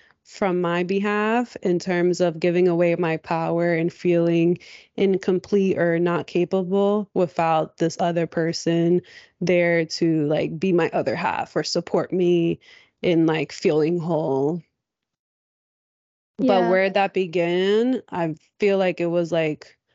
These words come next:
Speaker 1: a compilation of things and having abandoned, um, the things that support me in my own wholeness, whether that's my routine, my job, my environment.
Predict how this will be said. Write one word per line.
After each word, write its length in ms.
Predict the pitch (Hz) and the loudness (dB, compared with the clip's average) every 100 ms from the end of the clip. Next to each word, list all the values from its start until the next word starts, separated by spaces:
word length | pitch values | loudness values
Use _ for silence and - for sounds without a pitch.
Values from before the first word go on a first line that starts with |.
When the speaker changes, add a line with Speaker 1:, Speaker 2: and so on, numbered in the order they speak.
| - | -10
Speaker 1:
a 60 | 175 | -6
compilation 640 | 202 180 180 165 165 175 | -4 -2 0 0 -2 -2
of 140 | 160 156 | -4 -4
things 600 | - 151 127 135 160 - | -4 -2 0 -2 -4 -6
and 680 | 202 175 170 165 165 165 165 - _ _ _ _ | -2 0 0 -2 -2 -2 -4 -14 _ _ _ _
having 500 | - 180 170 180 180 | -6 -2 -2 0 -2
abandoned, 1200 | 147 165 165 170 170 180 180 185 185 185 196 202 - _ _ _ _ _ _ - | -2 -4 -2 -2 0 -2 0 0 0 2 0 -2 -8 _ _ _ _ _ _ -6
um, 320 | 190 175 175 | -2 0 0
the 80 | 175 | -2
things 500 | 175 185 175 180 170 | -2 0 2 0 0
that 200 | - 165 | -2 -2
support 520 | - 175 - 180 - | -2 -6 0 0 0
me 260 | 170 175 170 | 0 0 0
in 120 | 165 | 0
my 180 | 165 165 | 0 0
own 200 | 160 156 | 0 -2
wholeness, 580 | 165 156 156 - 170 - | 0 -2 -2 -4 -6 -2
whether 240 | 175 170 | 0 0
that's 260 | 170 165 - | 0 -2 0
my 140 | 170 | -2
routine, 920 | 160 170 170 - 254 233 233 226 226 208 - - - | 0 -2 -2 0 2 4 4 4 2 -2 -14 -20 -10
my 200 | - 165 | -4 -2
job, 640 | 165 202 208 208 208 208 196 | 0 2 2 2 2 0 0
my 260 | 196 180 175 | -2 0 0
environment. 1200 | 170 170 170 180 190 190 196 190 190 185 185 190 | 0 0 0 0 0 0 0 0 0 0 -2 -4